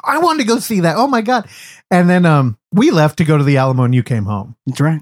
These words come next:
Speaker 1: We practically tagged each other on the freeway.
Speaker 2: It was like an O. Henry story.
Speaker 1: <laughs>
Speaker 2: Now, uh, there was an advanced screening of Barbarian at the Alamo on Tuesday.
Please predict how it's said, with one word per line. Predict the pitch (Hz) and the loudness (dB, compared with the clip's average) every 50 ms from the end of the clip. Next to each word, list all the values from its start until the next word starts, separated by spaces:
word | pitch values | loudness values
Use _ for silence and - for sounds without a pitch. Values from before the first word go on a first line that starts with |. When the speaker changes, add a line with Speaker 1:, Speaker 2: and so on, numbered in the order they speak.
| _ _ | _ _
Speaker 1:
We | - 151 | -2 -2
practically | 139 - 190 190 196 - 220 165 - 151 147 135 | 0 0 0 -2 0 -2 -6 -4 -2 -2 -2 -2
tagged | - - 170 175 180 165 147 | -2 -2 -2 -2 -2 -2 -4
each | 156 139 - | -6 -2 -2
other | 156 139 139 135 | -2 0 0 0
on | 127 127 | 0 -2
the | 127 117 | -2 -4
freeway. | - 120 104 98 95 95 - | -4 -6 -8 -8 -4 -2 0
Speaker 2:
It | 160 156 143 | 0 2 2
was | 139 139 139 135 131 | 2 0 0 0 0
like | 147 160 165 175 175 170 - | 0 0 0 0 0 0 -2
an | 190 - 143 - _ - | -2 -4 -4 -4 _ -2
O. | 151 160 170 175 175 | 0 2 2 2 2
Henry | 165 131 123 143 143 127 113 101 101 104 104 | 0 0 0 0 0 -2 -2 -4 -6 -6 -6
story. | - - - - 95 85 76 - | -6 -4 -4 -4 -6 -6 -8 -10
Speaker 1:
<laughs> | - 906 - - 960 988 960 - 988 960 906 719 - _ - - - _ - - _ _ _ - | -14 -16 -18 -20 -20 -20 -20 -20 -20 -20 -20 -20 -20 _ -20 -20 -20 _ -20 -20 _ _ _ -2
Speaker 2:
Now, | 160 165 143 110 - _ _ _ - - _ _ _ _ _ _ _ _ _ _ _ _ _ _ - - - | -2 -2 -2 -6 -10 _ _ _ -20 -20 _ _ _ _ _ _ _ _ _ _ _ _ _ _ -20 -14 -8
uh, | - 180 160 151 143 143 139 139 | -4 -4 -2 -2 -2 -2 -2 -2
there | 135 147 160 | 0 0 0
was | 156 156 143 | 0 2 2
an | 151 | 2
advanced | 147 143 139 156 160 156 | 2 2 2 0 0 -2
screening | - - 175 160 160 160 156 151 147 151 - _ _ - | -2 -2 0 2 2 2 2 2 0 0 -4 _ _ -6
of | 170 160 156 151 151 151 147 147 143 139 139 | -2 -2 0 0 0 0 0 0 -2 -4 -4
Barbarian | 143 151 147 143 147 147 147 143 139 | -4 -4 -2 0 0 0 0 0 0
at | 139 131 | 0 -2
the | 127 135 131 | -2 -2 -2
Alamo | 131 131 131 131 127 123 | 0 0 2 2 0 0
on | 120 | -2
Tuesday. | 120 - - 208 214 214 196 196 208 208 202 202 196 196 | -4 -4 -4 -2 -2 -2 -2 0 0 2 2 2 0 -2